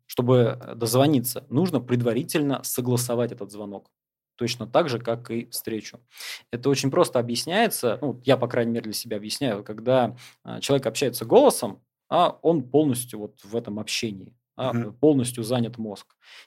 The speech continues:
Speaker 1: Если, а, не согласовать это общение, ну, это как личная встреча, то, ну, людям проще отказаться от этого, да, там, не брать телефон, там, или по-,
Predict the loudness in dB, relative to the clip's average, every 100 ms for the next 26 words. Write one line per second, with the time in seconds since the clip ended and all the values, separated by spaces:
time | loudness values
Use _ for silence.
0 | -6 0 0 2 0 0 -2 -14 -20 _
1 | -10 -6 -4 -6 -6 -6 -6 -8 -12 -12
2 | 0 6 6 6 2 6 6 4 4 2
3 | 2 -2 0 0 0 -4 -6 -4 -6 -6
4 | -2 -2 -2 -10 _ 0 4 4 2 -2
5 | -4 -4 -8 -14 _ -6 2 4 6 4
6 | 6 2 6 4 6 2 -2 -6 -12 -12
7 | -10 -4 -4 -4 -4 -2 0 0 -2 -8
8 | -8 -4 -4 -4 -6 -10 -12 -12 -8 -8
9 | -8